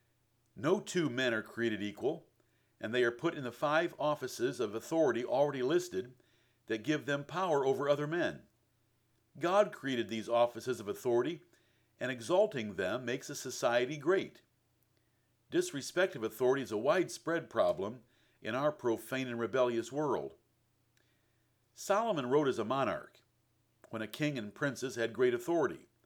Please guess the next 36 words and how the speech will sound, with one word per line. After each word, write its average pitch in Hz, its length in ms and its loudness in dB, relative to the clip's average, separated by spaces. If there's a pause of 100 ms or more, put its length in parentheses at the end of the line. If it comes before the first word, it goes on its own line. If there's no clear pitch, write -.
(680)
They 131 140 -2
had 117 180 -2
the 131 40 -2
power 120 380 2
of 110 80 -2
life 123 300 2
and 110 180 -8
death 147 300 6
over 120 180 0
their 110 160 0
subjects, 85 640 -4 (960)
and 92 100 -10
there 123 80 0
was 139 200 -4
no 143 160 0
separation 139 640 2
of 156 120 -8
powers 107 720 0 (540)
or 117 120 -2
the 104 120 -12
threat 135 280 2
of 147 120 2
a 147 80 0
hung 139 320 -2
jury 117 540 2 (500)
or 120 160 -2
meddling 147 520 0
media 117 500 -2 (520)
or 113 140 0
any 135 180 -2
other 143 220 2
limitation 135 840 0 (840)
to 123 80 2
their 143 180 4
ruling 135 480 4 (560)
authority. 160 560 0